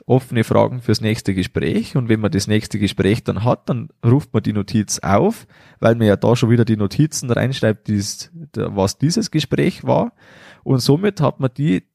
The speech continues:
Fragen, die sich so in der Zeit ergeben haben, direkt da. Ja, und eben,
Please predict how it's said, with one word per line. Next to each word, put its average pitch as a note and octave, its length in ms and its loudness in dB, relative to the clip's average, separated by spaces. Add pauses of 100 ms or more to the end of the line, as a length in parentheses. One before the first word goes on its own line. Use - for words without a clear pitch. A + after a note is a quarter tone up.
(120)
Fragen, C#3 500 0
die C3 140 2
sich B2+ 220 -2
so B2 120 0
in A2+ 100 -4
der G#2 120 0
Zeit G#2 240 -2
ergeben A#2+ 420 -4
haben, D#3+ 380 -4 (240)
direkt D#3 400 2
da. G2 260 -2 (840)
Ja, A#2+ 140 4
und F#3+ 160 2
eben, C#3+ 420 -6